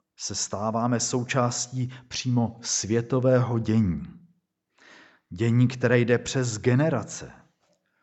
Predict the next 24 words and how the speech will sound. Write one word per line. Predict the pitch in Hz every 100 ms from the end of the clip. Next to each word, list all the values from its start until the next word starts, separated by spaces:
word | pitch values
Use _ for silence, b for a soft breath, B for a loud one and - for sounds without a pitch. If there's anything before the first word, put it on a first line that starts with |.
| _ -
A | -
my | 104
jsme | - 135
do | 120
toho | 117 123 123
všeho | - - 110 113 113 -
osobně | 95 - 123 117 107
velice | 98 135 - 151
živě | 110 104 104 117 120
zapojeni. | 98 - 98 - 139 117 95 73 - _ _ _ b b b
Jsme | - 107
zapojeni | 104 101 120 127 127
do | 113
stále | - - - 110 120 135 143 123 B -
probíhající | 107 123 123 139 120 131 127 - 127 120 120
boží | 90 98 98 98 98 101 -
události. | 98 95 104 101 80 - - - _ _ _ _ _ _ _ _ _ _ _ _ B B B B B B B B B
Když | 107 107
ve | 120
čtení | - 127 123 117
evangelia | 113 120 117 120 117
pokročíme | 120 117 135 127 - 131 131
až | 120 113 -
na | 123 107